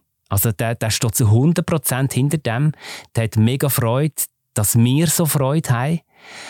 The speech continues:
Und es hat so einen Schlüsselmoment gegeben. Wir haben am letzten Morgen noch ein Foto machen, das dritte, äh, mein Mann, das Buchmami und ich. Und dann haben wir gefragt, ob wir den Bauch heben auf dem Foto.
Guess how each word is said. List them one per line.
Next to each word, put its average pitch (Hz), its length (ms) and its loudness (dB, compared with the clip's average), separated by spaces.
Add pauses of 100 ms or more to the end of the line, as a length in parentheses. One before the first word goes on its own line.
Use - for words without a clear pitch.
(460)
Und 131 120 0
es 123 80 0
hat 147 120 -2
so 143 60 2
einen 127 100 2
Schlüsselmoment 170 880 2
gegeben. 131 320 -4 (200)
Wir 123 180 2
haben 120 140 0
am 113 120 2
letzten 139 400 0
Morgen 135 600 0 (420)
noch 117 200 2
ein 110 200 0
Foto 151 420 -2
machen, 147 420 0 (1120)
das - 140 -4
dritte, 147 500 -2 (540)
äh, 98 200 0
mein 98 220 4
Mann, 117 360 0 (1300)
das - 120 -6
Buchmami 110 480 2
und 92 140 2
ich. 135 300 -4 (1000)
Und 110 180 -2
dann 120 100 0
haben 117 100 0
wir 113 60 0
gefragt, - 380 -4
ob 123 60 2
wir 117 80 4
den 104 320 0
Bauch 113 280 2
heben 98 300 0
auf - 120 -6
dem 113 160 0
Foto. - 360 -4